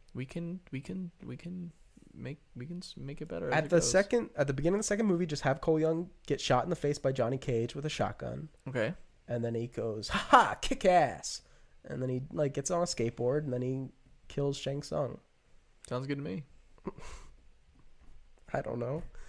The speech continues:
Speaker 2: And then The Miz shows up and he's like, "I wish I was Johnny Cage and not, uh, I don't know,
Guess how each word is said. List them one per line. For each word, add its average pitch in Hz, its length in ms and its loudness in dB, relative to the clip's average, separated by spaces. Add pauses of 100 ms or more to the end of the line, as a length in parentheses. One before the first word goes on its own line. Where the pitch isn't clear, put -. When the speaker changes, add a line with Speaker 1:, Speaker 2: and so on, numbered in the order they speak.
(200)
Speaker 2:
And 147 140 -2
then 151 160 6
The 151 80 6
Miz 160 460 6
shows 135 300 2
up 123 280 0
and 127 100 -4
he's 131 160 -4
like, 123 180 -2
"I 139 100 0
wish 160 180 2
I 160 160 2
was 156 160 2
Johnny 110 260 0
Cage 104 480 -4
and 117 120 -6
not, 123 340 -2 (1120)
uh, 113 380 -2 (840)
I 117 100 -4
don't 113 100 -4
know, 113 220 -6